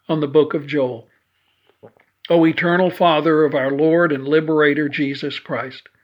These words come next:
we know what is the lot of thy church in this life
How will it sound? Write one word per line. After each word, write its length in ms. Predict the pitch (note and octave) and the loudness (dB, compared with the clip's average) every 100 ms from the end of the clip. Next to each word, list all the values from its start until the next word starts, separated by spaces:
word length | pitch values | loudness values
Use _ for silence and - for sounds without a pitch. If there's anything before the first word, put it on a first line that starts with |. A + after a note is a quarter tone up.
| _ _ _ _ - - _ - | _ _ _ _ -20 -20 _ -6
we 280 | D3 G3 A#3 | 0 2 4
know 300 | F#3 F3+ F3+ | 4 4 4
what 220 | E3+ D#3 | 2 2
is 180 | D#3 C#3 | 0 -2
the 100 | C3+ | -6
lot 440 | C3+ D3+ F3+ G#3+ | 2 2 2 0
of 180 | F3 D3 | -2 0
thy 200 | D3+ D3+ | -2 -2
church 460 | - E3 D3 C#3+ | -2 -2 -2 -4
in 160 | D#3+ C#3 | -8 -6
this 260 | D3 D3+ - | -4 -4 -6
life 320 | C3+ C3+ | -8 -10